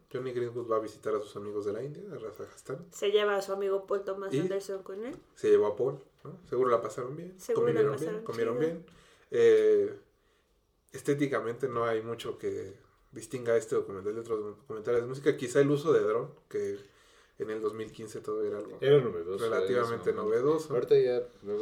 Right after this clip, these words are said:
Speaker 3: ya hasta Televisa lo usa.
Speaker 1: Sí, bueno, ya es que después de lo de Netflix ya es... Ya no hay razón de ser
Speaker 2: <laughs>
Speaker 1: estética para un dron,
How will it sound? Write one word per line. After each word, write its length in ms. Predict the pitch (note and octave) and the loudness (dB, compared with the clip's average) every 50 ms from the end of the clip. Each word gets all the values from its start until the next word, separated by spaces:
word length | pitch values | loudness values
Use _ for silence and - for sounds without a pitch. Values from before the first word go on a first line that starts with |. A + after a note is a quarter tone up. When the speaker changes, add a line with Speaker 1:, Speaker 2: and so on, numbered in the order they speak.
| A2+ A2+ B2 | -4 -4 -2
Speaker 3:
ya 160 | A#2+ A#2 A#2 | -2 -2 0
hasta 200 | A2+ - A#2 - | -2 -4 -8 -10
Televisa 460 | - G2 G2 G2+ G#2 A2+ A2 - G#2+ | -10 -8 -8 -6 -6 -6 -8 -8 -8
lo 120 | G2 G#2 - | -6 -6 -8
usa. 240 | - - - G2 F#2 F#2 - - _ | -8 -10 -12 -12 -12 -12 -14 -20 _
Speaker 1:
Sí, 160 | - - D3 | -6 -4 -2
bueno, 200 | B2 G2+ F#2 F#2+ F#2 - - _ - | -2 -2 -4 -8 -12 -20 -20 _ -4
ya 100 | A#2 A#2 | -2 -2
es 100 | A#2+ A#2+ | -2 -2
que 120 | - C3 | -2 -2
después 260 | A2 - - A#2 A#2 | -2 -2 -2 -4 -2
de 80 | A#2 A2+ | -2 -2
lo 140 | G#2+ G2+ G2 | -2 -2 -2
de 100 | G2 G2 | -4 -4
Netflix 400 | A2 G#2+ - - A#2+ A#2 A2+ G#2+ | -6 -8 -8 -8 -12 -10 -10 -10
ya 100 | G2+ G2+ | -10 -12
es... 220 | G2+ G2+ - - - - _ _ _ _ _ - - - - _ _ _ _ _ _ - - - _ _ _ _ _ _ _ _ _ _ _ _ - | -14 -18 -20 -20 -20 -20 _ _ _ _ _ -20 -20 -20 -20 _ _ _ _ _ _ -20 -20 -20 _ _ _ _ _ _ _ _ _ _ _ _ -4
Ya 180 | C#3+ D3 C#3 | -2 0 2
no 100 | - C#3+ | 2 2
hay 80 | C#3+ C3 | 2 4
razón 300 | B2+ - B2+ B2+ A#2+ A#2 | 2 2 2 0 0 0
de 80 | G#2+ - | 0 0
ser 140 | - G#2+ | -2 -2
Speaker 2:
<laughs> 160 | G2 G2 - - | -4 -4 -4 -8
Speaker 1:
estética 540 | - - - A2+ A2 - G2+ - - A2 - | -8 -8 -8 -8 -8 -8 -10 -12 -12 -12 -10
para 140 | G#2 G2+ G2+ | -8 -10 -10
un 120 | G#2+ G#2+ | -8 -6
dron, 240 | A2+ A2 G#2 - | -4 -4 -4 -6